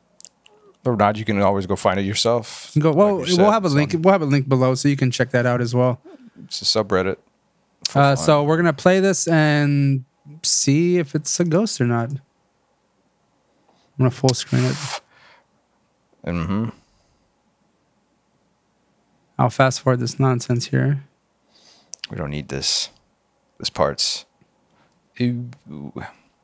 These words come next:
Speaker 2: I see a person. Oh, there it is. Pass
Speaker 1: Is
Speaker 2: right
Speaker 1: that
Speaker 2: by
Speaker 1: it?
Speaker 2: it. Pass right by it.
Speaker 1: Damn. There we go.
Speaker 2: It's so quick, you know.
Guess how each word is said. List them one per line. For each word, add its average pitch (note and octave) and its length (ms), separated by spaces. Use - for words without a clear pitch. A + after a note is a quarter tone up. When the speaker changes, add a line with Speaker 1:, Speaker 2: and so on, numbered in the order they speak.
Speaker 2:
I C#3 60
see C3 240
a C3 240
person. B2+ 680
Oh, E3+ 160
there B2+ 140
it D3 80
is. C#3 220
Pass C#3 260
Speaker 1:
Is - 60
Speaker 2:
right C#3 140
Speaker 1:
that - 20
Speaker 2:
by C#3 60
Speaker 1:
it? A#2+ 80
Speaker 2:
it. - 140
Pass C#3 340
right C#3 160
by C#3 60
it. E3+ 120
Speaker 1:
Damn. F#2+ 320
There G2+ 180
we C3 80
go. D3+ 140
Speaker 2:
It's B2+ 120
so G3+ 120
quick, D3+ 340
you B2+ 80
know. B2+ 220